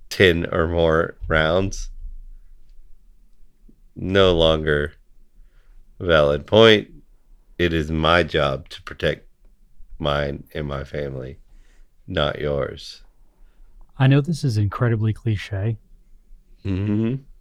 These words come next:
Speaker 2: but it's cliche for a reason. If you outlaw guns, only outlaws have guns.
Speaker 1: See?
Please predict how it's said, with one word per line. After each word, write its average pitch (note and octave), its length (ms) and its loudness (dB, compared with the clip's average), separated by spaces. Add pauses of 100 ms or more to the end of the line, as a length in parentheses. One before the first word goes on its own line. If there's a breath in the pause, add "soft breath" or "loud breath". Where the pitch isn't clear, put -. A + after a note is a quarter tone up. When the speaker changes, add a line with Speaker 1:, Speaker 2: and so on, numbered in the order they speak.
(100)
Speaker 2:
but A#2 200 0
it's - 180 -4
cliche A2 520 -2
for G#2+ 240 -6
a G2 40 -6
reason. G#2 540 -4 (920)
If B2+ 260 0
you A#2+ 260 2 (120)
outlaw B2 540 2
guns, A2 640 0 (1080)
only A#2 580 2
outlaws G#2 540 -2
have G#2+ 280 0
guns. C3+ 480 2 (1200)
Speaker 1:
See? D#2+ 420 -6